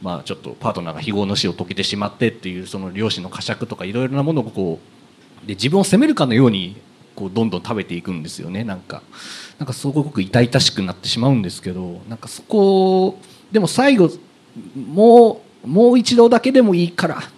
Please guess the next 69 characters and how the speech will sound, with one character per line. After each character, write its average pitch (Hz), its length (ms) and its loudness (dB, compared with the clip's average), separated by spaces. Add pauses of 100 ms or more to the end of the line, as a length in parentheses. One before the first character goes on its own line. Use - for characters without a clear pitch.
(140)
て 202 80 -4
い 175 120 0
う 170 40 4
感 180 180 -2
じ 170 100 4
で、 165 320 4 (840)
こ 123 80 -2
う、 110 40 -2
娘 139 300 4
と 104 100 0
の 87 80 -4
絆 110 240 -2
を 110 60 0
取 120 200 4
り 127 40 2
戻 139 160 2
そ 147 160 2
う - 20 4
っ - 40 -14
て - 100 -8
い 87 40 -6
う - 20 -6
話 92 340 -10
が、 80 300 -8 (840)
ま 156 60 -6
あ、 - 20 -2
コ - 160 0
ミ 202 100 4
ュ 233 40 6
ニ 226 80 4
ケ 247 100 6
ー 233 40 8
シ - 80 4
ョ 120 40 4
ン - 0 -
の 101 60 2
話 117 320 -4
と 92 100 -6
し - 100 -10
て - 60 -8
も 87 120 -8
す - 100 -12
ご 110 100 -2
く、 67 240 -8 (120)
す - 200 -16
ご 92 140 -4
い 80 40 -8
好 - 120 -14
き 85 100 -10
と 80 140 -8
い 78 100 -8
う 73 80 -12
か、 65 300 -10 (200)
う - 40 -16
ん。 82 160 -14 (920)
な 117 100 -8
ん - 20 -8
か、 80 260 -12 (400)
も 135 80 -4
う 120 40 0
分 131 140 0
か 190 60 2
り 214 180 2
合 233 100 6
え 240 40 8
な 202 140 6
い、 120 60 2
ま 107 160 -4
あ、 90 60 -6